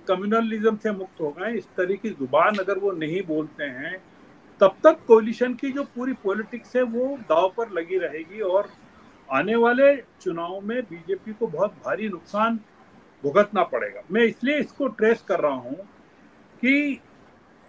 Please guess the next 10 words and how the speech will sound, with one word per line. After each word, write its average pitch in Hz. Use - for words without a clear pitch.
कांग्रेस 185
ने 269
का -
नौ, 185
उन्नीस 214
सौ 247
इक्यानवे 202
में 254
पचमढ़ी 220
में 247